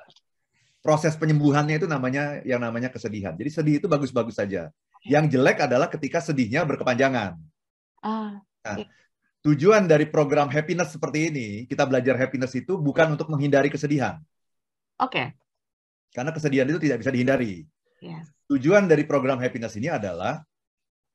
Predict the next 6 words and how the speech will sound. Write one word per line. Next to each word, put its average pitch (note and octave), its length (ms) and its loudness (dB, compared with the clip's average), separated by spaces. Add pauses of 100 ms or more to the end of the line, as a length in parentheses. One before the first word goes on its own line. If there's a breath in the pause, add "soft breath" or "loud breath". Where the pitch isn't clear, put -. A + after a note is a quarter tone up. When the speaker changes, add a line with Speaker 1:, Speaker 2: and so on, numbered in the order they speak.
(240)
Speaker 1:
untuk B2+ 240 -6
membuat D3 400 0
kesedihan B2+ 420 0
Anda B2 220 -2
tidak C3 260 -2
berlarut-larut. A2+ 680 -2